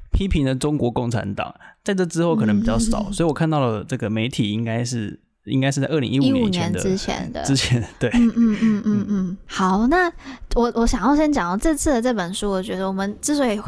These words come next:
Speaker 2: 邀请怀哲，还有一个很大的原因，就是怀哲他直接跟沈大伟老师做了一个笔访。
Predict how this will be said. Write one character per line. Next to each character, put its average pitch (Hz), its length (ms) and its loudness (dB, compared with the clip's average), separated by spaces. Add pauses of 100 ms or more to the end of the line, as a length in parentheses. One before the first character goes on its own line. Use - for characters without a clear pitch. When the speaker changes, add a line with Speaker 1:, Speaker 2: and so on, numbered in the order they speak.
(160)
Speaker 2:
邀 233 180 0
请 214 180 -4
怀 190 180 -2
哲， 208 120 -8
还 220 160 -6
有 190 120 -4
一 185 40 -8
个 226 80 -8
很 185 120 -4
大 220 200 0
的 185 80 -4
原 180 160 -4
因， 214 80 0
就 254 80 2
是 277 100 2
怀 190 300 0
哲 185 260 0 (380)
他 254 240 2
直 214 260 -2
接 233 340 2 (320)
跟 254 220 2
沈 185 240 0
大 214 160 0
伟 190 60 0
老 180 160 -2
师 - 100 -4
做 202 220 0
了 185 100 0
一 185 60 -4
个 180 100 0
笔 185 300 -4
访。 - 280 -4